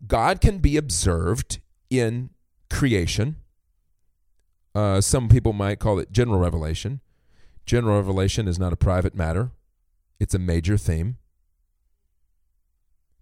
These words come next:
Captain of our destiny. <laughs> That's right. Um,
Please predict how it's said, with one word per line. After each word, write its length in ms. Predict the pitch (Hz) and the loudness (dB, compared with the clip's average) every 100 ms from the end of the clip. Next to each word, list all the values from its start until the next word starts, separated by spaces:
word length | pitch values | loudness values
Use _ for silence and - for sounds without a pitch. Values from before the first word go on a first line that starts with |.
| _ _ - | _ _ 0
Captain 320 | 107 95 92 | 0 2 -2
of 100 | 90 | 0
our 100 | 110 | 0
destiny. 520 | 82 73 - 82 117 - | 0 -4 -4 -4 -4 -6
<laughs> 720 | - - - - - - - | -16 -18 -18 -20 -4 -2 0
That's 260 | 139 - | -2 -2
right. 280 | 147 - 110 - - - _ - - - - | -4 -4 -8 -10 -20 -20 _ -20 -20 -20 -2
Um, 400 | 170 156 120 | 2 2 2